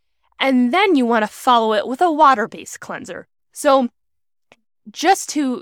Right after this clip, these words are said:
just to mention, double cleansing is just really good for those people who wear a lot of heavy and waterproof makeup, as well as sunscreen throughout the day.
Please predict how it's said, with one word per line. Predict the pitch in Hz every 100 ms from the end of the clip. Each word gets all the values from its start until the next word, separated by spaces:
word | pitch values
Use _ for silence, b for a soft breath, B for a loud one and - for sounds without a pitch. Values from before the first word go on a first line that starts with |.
| -
just | 214 311 285
to | 240 -
mention, | 240 226 226 202
double | 170 233 254 330
cleansing | - 285 233 180 - -
is | 208
just | 240 240
really | 202 202 240 269
good | 202 214 214
for | 214
those | 196 -
people | - 214 208 196
who | 202
wear | 165 180 190 165
a | 165
lot | 160 175 302
of | 302
heavy | 240 247 233 -
and | 196 180
waterproof | 180 190 202 254 233
makeup, | 185 185 190 _ _ _ _ _ -
as | 214 196
well | 208
as | 202
sunscreen | - 202 202 214 180
throughout | - 165 -
the | -
day. | - 185